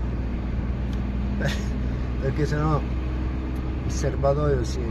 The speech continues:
centoventicinque chilometri con dieci euro, con sei litri. Manco, meno di sei litri.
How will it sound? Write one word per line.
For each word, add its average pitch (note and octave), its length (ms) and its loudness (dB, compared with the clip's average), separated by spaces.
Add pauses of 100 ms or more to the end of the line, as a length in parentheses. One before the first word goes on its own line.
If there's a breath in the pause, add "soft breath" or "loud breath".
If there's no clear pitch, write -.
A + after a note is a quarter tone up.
(2750)
centoventicinque E3 960 0
chilometri F3 440 0
con C3+ 160 0
dieci B2 340 -2
euro, F#2+ 320 -4
con B2 120 -2
sei B2+ 200 -2
litri. - 480 -4 (540)
Manco, B2 360 -4 (120)
meno C3+ 240 -2
di B2 80 -2
sei - 160 -4
litri. - 300 -4